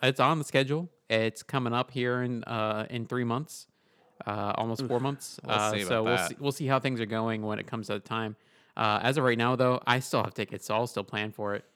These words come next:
Speaker 1: Uh, let's, maybe they'll give me the bonus, uh, give me bump up to the V I P for not cashing my tech,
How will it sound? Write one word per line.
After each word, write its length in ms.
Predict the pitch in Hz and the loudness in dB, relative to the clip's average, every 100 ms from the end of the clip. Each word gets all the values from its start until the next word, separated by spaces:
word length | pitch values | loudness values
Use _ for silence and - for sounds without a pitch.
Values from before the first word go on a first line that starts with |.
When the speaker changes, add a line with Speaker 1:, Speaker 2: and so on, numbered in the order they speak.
| _ _ _ _ - | _ _ _ _ -8
Speaker 1:
Uh, 380 | 104 101 101 101 123 | -4 -2 -2 -4 -4
let's, 240 | 139 - - | -6 -6 -2
maybe 180 | 139 143 | 0 4
they'll 140 | 131 | 4
give 160 | 123 127 | 4 2
me 80 | |
the 120 | 123 110 | 2 2
bonus, 400 | 117 117 113 - | 2 2 0 0
uh, 200 | 110 107 | 0 0
give 140 | 127 | -2
me 80 | 117 | -4
bump 320 | 107 - 113 | -4 -4 0
up 140 | 123 - | 0 0
to 80 | 117 | 0
the 100 | 110 | 0
V 180 | 113 113 | 0 -2
I 80 | |
P 220 | 104 123 120 | -2 -4 -6
for 160 | 117 | -4
not 220 | 110 101 | -4 -4
cashing 400 | - 117 110 113 | -2 -2 -2 -4
my 100 | 107 107 | -8 -6
tech, 240 | 113 110 | -6 -6